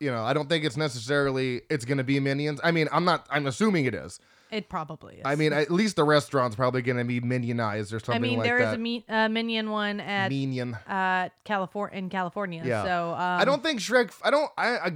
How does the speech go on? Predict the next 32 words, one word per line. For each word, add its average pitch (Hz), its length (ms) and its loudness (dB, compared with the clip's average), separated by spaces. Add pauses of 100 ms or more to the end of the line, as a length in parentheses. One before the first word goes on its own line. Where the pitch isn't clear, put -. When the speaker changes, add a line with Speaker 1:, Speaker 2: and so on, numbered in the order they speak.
Speaker 1:
I 202 140 4
hope 185 380 4
Shrek 139 380 0
isn't 127 260 -2
gonna 131 160 2
turn 135 240 2
into 117 180 -2
something 147 400 0
Minions. 151 380 0
I 135 80 2
assume 202 380 0
the 190 80 0
cafe 147 440 4
is, 120 160 4
but 131 140 -4
they 190 80 -2
better 233 380 4
do 202 120 -2
something 175 760 0
other 175 320 4
than 156 280 0
Minions, 151 420 0
'cause 151 160 0
people 269 340 -2
are 247 100 4
gonna 202 200 0
get 156 300 -8
tired 165 340 2
of 131 120 0
that 127 200 0
shit 131 300 2
eventually. 117 720 0